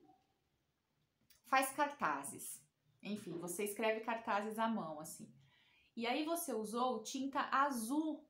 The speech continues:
no cartaz. Você achou que tava bom e você usou tinta azul.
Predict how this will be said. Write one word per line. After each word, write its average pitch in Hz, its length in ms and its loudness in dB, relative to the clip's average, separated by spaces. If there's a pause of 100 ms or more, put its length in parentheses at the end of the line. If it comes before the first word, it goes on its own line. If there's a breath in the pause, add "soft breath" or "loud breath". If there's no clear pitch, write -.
(100)
no 202 160 -8
cartaz. - 800 -6
Você 180 200 -8
achou 170 220 -10
que - 60 -20
tava 196 240 -2
bom 214 160 0
e 233 80 2
você 240 240 -4
usou 226 280 0
tinta 240 300 -2
azul. - 300 -4